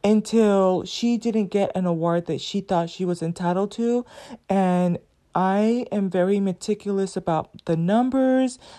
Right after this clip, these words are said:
I check and double check things. Um, and you better believe, even back in my pro-Black days, if anybody is, <laughs> is Black and can get those awards, I'm gonna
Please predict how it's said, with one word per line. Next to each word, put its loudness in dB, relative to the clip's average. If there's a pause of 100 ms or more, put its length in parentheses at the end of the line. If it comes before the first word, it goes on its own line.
(160)
I 2
check -2
and 0
double -2
check -6 (120)
things. 2 (460)
Um, 2 (720)
and 4
you 2
better 4
believe, 0 (380)
even 2
back 0
in 0
my 0
pro-Black -2
days, 2
if 0 (100)
anybody 0
is, -2 (260)
<laughs> -20
is -2
Black -2
and 2
can 0
get -2
those 2
awards, 2
I'm 2
gonna 2